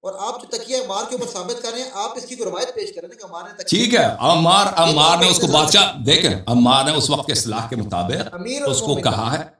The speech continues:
Speaker 2: हाँ, अम्मार ने कहा है, लेकिन अम्मार ने ये भी साबित किया कि इस शख्स को तयम्मुम नहीं आता। ठीक है ना?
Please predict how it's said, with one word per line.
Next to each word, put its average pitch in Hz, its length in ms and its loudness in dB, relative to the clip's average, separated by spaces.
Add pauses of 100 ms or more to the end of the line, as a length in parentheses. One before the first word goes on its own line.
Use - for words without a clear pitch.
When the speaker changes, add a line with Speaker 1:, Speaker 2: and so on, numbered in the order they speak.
(160)
Speaker 2:
हाँ, 98 540 -4 (340)
अम्मार 127 340 4
ने 131 80 -2
कहा 117 280 -6
है, 185 100 0
लेकिन - 200 -2
अम्मार 131 400 0
ने 123 100 -2
ये 175 60 0
भी 160 100 0
साबित 117 260 -2
किया 175 140 -4
कि 147 80 -2
इस 127 60 -2
शख्स 135 220 -2
को 175 120 -6
तयम्मुम 131 360 2
नहीं 101 140 2
आता। - 300 -10 (680)
ठीक 120 100 -12
है 170 60 -6
ना? - 160 -8